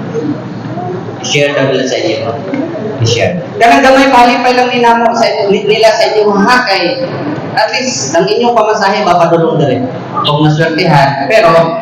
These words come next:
obligasyon yun na tuloy. Lapitan na po dahil ako ang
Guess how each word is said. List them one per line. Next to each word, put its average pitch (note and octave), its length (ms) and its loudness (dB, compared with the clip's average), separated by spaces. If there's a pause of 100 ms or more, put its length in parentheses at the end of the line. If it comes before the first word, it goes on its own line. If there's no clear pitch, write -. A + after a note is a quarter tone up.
obligasyon F#3 560 0
yun D#3 160 0
na C#3+ 80 0
tuloy. - 320 -2 (240)
Lapitan C4 400 2
na C4+ 160 -2
po C4 80 4
dahil B3 240 4
ako A#3 220 2 (100)
ang G4 180 2